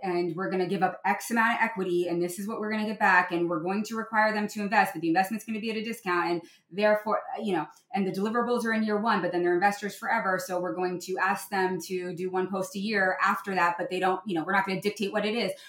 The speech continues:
right? Like, is everyone in on this? Is everyone bought into this? Because I'm gonna go out and make offers now. We're gonna start this. And it's really hard, you know, to rebuild relationships if somebody all of a sudden gets cold feet. So,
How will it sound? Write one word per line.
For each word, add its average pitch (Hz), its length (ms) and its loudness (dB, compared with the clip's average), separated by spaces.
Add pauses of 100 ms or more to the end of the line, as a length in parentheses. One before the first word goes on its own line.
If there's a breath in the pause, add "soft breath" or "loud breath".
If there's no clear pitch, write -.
(140 loud breath)
right? 220 100 0
Like, 220 140 -2 (380)
is 202 160 0
everyone 240 360 2
in 262 140 2
on 277 160 6
this? 349 340 4
Is 190 240 -4
everyone 269 800 8
bought 262 180 10
into 226 240 2
this? 175 320 0
Because 190 220 -4
I'm 196 80 2
gonna 254 140 2
go 294 80 2
out 277 160 8
and 285 60 2
make 285 120 0
offers 311 360 6
now. 175 400 4 (260 loud breath)
We're 190 80 -8
gonna 233 120 0
start 302 300 4
this. 175 200 0 (120)
And 190 400 0 (160)
it's 208 180 -2
really 262 420 0
hard, 214 600 6 (320 loud breath)
you 233 140 2
know, 180 240 4 (100)
to 202 440 2 (340)
rebuild 220 500 2
relationships 196 600 0
if 180 80 -8
somebody 190 340 0
all 185 140 6
of 175 60 2
a 170 40 -4
sudden 185 280 0
gets 175 180 -4
cold 180 260 -4
feet. 156 240 -6
So, 190 240 -2